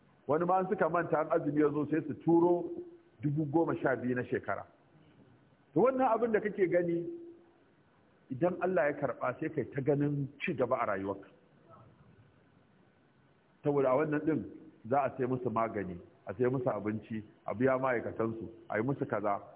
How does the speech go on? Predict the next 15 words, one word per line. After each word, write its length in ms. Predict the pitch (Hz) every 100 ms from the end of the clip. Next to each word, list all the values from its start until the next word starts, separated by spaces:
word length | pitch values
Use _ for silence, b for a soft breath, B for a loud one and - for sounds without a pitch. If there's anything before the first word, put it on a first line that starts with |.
| -
Waɗannan 300 | 147 143 143
yaran 260 | 135 131 127
da 80 | 110
gashi 260 | 110 131
nan 120 | 151 147
dai 80 | 147
kuna 240 | 151 123
ganin 240 | 120 127 127
su 80 |
yanzu 160 | 113 107
har 100 | 143
sun 120 | 143 151
tafi 180 | 123 120
university 480 | 113 104 101 - 104
wasu. 200 | -